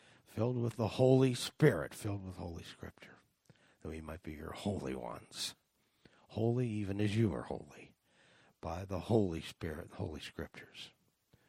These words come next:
Holy, holy, holy Lord God Almighty.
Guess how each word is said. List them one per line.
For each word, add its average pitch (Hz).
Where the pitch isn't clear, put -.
Holy, 117
holy, 123
holy 104
Lord 80
God 71
Almighty. -